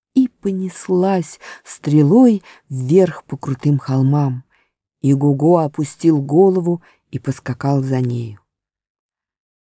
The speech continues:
Скакать им было трудно. За каждым уступом лежала долинка.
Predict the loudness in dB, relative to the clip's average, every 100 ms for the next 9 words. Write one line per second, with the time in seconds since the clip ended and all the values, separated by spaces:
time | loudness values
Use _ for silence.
0 | _ -6 -2 -2 0 -2 0 0 2 0
1 | -2 -4 -4 -4 -8 -12 _ _ _ _
2 | _ -10 0 0 0 -2 -2 -4 -6 -6
3 | -10 -2 0 0 -2 -6 -8 _ _ 0
4 | 0 2 2 0 0 0 2 2 0 -4
5 | -16